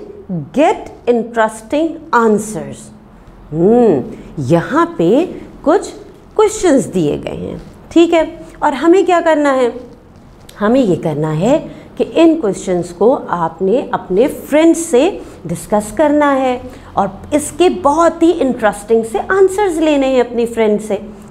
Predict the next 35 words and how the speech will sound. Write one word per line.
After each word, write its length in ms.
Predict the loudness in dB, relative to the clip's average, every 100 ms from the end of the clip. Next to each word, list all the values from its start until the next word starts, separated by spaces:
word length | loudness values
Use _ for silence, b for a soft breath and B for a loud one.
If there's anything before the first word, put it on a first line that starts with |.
| -10 0
ठीक 220 | 2 2
है? 80 | 0
तो 360 | -4 -10 -6 -2
आप 200 | -2 -2
पता 160 | -2 0
है 80 | 0
क्या 160 | 0
कीजिएगा, 580 | 0 -4 0 0 0 -4 B B -2
आप 260 | 2 2 0
ये 140 | -2
कीजिएगा 720 | -4 -6 -2 -2 0 2 2
कि 160 | 2 -2 0
आप 340 | 2 2 0 -4
अपने 280 | -6 -6
friend 420 | -6 -6 -4 -2 -4
से 200 | -4 2
भी 140 | 4
इनके 220 | 4 4
answers 460 | 2 2 0 -2 0
लीजिएगा 560 | 0 2 2 2 0 -2 B B
और 60 | -4
साथ 300 | 0 0 2
साथ 180 | 0 0
अपने 340 | -2 -6 -6
brother 340 | -2 -2 0 -2
एंड 120 | -4
sister 340 | -6 -6 -8
से 160 | -6 -2
घर 200 | 2 4
में 180 | 2 2
भी 60 |
इसका 220 | -2 -2
discussion 540 | -4 -4 -4 -6 -4 -4
ज़रूर 280 | -2 -4 -4
कीजिएगा, 460 | -4 -2 -2 -2